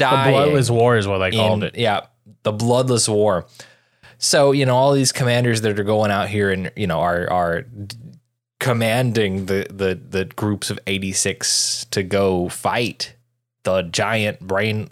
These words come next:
Speaker 1: well, not brainless, the giant autonomous robots that are coming to murder everything. You know, there's a real disconnect for the, the main people of, you know, the main commanders of San Magnolia.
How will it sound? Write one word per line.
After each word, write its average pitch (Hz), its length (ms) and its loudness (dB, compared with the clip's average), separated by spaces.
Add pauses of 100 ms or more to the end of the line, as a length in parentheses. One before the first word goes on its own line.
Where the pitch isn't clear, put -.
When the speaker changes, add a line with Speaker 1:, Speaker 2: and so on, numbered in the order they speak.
(180)
Speaker 1:
well, - 180 -10
not 76 200 -8
brainless, 80 400 -8
the 101 180 -4
giant 110 520 -2
autonomous 98 680 -4
robots 90 600 -2 (840)
that 110 220 2
are 110 200 4
coming 131 380 0
to 127 120 0
murder 127 520 2 (380)
everything. 101 1000 -2 (680)
You 123 140 4
know, 123 80 4
there's 127 220 2
a 135 60 4
real 143 180 4
disconnect 131 640 0
for 113 100 0
the, 107 160 0
the 101 140 0
main 98 460 -2
people 101 360 -2
of, 92 240 -6 (100)
you 107 120 -2
know, 101 100 -4
the 113 120 0
main 117 360 0
commanders 104 640 -2
of 92 160 -2
San 95 320 0
Magnolia. 117 540 -2